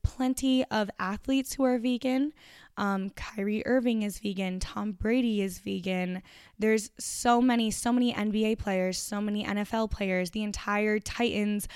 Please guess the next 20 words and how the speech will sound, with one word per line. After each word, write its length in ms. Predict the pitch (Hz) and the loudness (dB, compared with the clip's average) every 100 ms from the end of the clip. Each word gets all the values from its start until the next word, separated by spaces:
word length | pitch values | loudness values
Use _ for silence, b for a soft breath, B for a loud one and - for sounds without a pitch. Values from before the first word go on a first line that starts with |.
| B - | B -2
football 400 | 262 254 226 208 | 0 2 2 2
team 360 | - 202 196 | 0 -2 -2
defense 560 | 180 247 - 196 196 - | 0 0 0 -2 -2 -2
went 240 | 196 190 | -4 -2
vegan 260 | 202 185 190 | -2 -2 -2
at 160 | 185 | -2
one 160 | 196 185 | -2 -2
point. 320 | - 196 185 | -2 -2 -4
Like, 220 | 190 185 | -4 -4
there's 260 | 208 208 202 B B B - | 0 0 -2 B B B -12
so 420 | - - 233 247 | -8 2 6 6
many, 560 | 240 208 202 196 196 - _ _ - | 6 4 2 0 -2 -6 _ _ -2
um, 500 | 202 196 185 185 180 _ _ _ _ _ | 0 0 0 -4 -6 _ _ _ _ _
vegan 540 | 208 190 233 233 214 196 | -6 0 2 2 2 0
people 580 | - 202 202 190 185 202 - _ _ _ _ - - | -2 0 2 2 2 -4 -12 _ _ _ _ -20 -18
from 280 | - 214 214 - | -4 0 0 2
all 260 | 196 196 | 4 4
walks 440 | 196 190 190 - - | 4 2 2 -4 -6
of 260 | 214 190 | -4 -2
life. 400 | 226 262 262 254 | 0 2 2 0